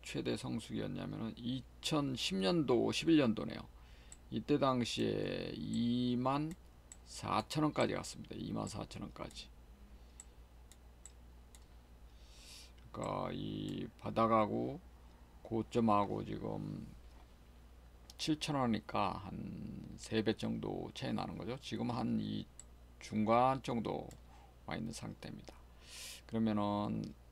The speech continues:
아, 리포트에서 나와 있는 것처럼 애널의 말대로 한 이만 칠백 원 정도 되면은 요 정도 되거든요. 요 정도, 정도.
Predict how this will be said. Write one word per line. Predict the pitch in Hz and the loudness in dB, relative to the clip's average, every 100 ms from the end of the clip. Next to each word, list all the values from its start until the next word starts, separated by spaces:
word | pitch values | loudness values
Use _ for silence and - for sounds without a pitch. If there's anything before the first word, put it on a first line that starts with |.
| - - | -20 -16
아, | - 107 104 | -8 -4 -2
리포트에서 | 107 - 143 - 135 123 123 | -4 0 2 4 4 4 2
나와 | 117 101 104 117 | 4 6 6 4
있는 | 120 113 110 | 4 4 4
것처럼 | 117 - 117 120 143 180 - - - | 0 0 0 0 -2 -6 -12 -12 -2
애널의 | 104 113 107 107 | 4 6 6 4
말대로 | 92 98 95 104 123 151 - - - - - - | 4 2 2 2 0 -2 -10 -20 -20 -20 -20 -8
한 | 110 101 98 | -4 -4 -2
이만 | 104 110 117 123 120 | 2 4 6 6 6
칠백 | - 165 160 147 | 4 6 8 8
원 | 120 | 4
정도 | 127 104 101 | 2 2 0
되면은 | 104 104 113 104 73 - | -2 -2 -2 -4 -6 -6
요 | 98 | -2
정도 | 110 117 117 117 | 2 2 2 0
되거든요. | 95 95 - 123 104 - - - - - - - - - - - - - - - - - - - - - 73 | -2 -4 -6 -8 -8 -12 -20 -20 -20 -20 -20 -20 -20 -20 -20 -20 -20 -20 -20 -20 -20 -20 -20 -20 -20 -14 -10
요 | 67 65 | -8 -8
정도, | - - | -10 -10
정도. | - - - | -10 -10 -10